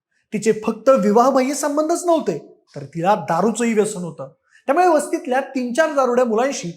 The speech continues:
तिची मैत्री झाली आणि त्यातलाच एक होता रोहित टेकाम.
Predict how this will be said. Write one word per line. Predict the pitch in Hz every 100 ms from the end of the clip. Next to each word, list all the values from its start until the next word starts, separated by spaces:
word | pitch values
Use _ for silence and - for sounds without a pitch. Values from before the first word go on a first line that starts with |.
| _ -
तिची | 254 320
मैत्री | 269 220 208
झाली | 160 139 123 _ _ -
आणि | 139 143
त्यातलाच | - 156 - 269 262
एक | 202 -
होता | - 135 127 - -
रोहित | - - 190 156 165 - - _ -
टेकाम. | 165 -